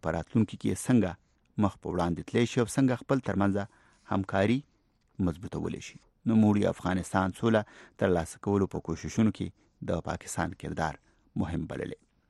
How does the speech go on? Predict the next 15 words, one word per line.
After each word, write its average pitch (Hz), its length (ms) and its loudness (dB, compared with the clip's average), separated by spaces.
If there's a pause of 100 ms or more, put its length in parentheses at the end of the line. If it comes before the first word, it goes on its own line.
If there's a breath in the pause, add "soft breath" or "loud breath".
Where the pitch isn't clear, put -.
(1040 loud breath)
افغان 165 320 8
چارواکو 147 360 6
اعلان 131 280 6
کړی 131 200 4
چې 120 80 0 (200)
امنیتي 92 420 0 (220)
عسکرو 117 400 2
یې 113 240 2
په - 160 -6
شمال - 380 -6
ختیځ 139 280 -2 (120)
کې 113 280 2
د - 20 0 (120)
یوې 82 200 -6 (100)
سختې - 300 -4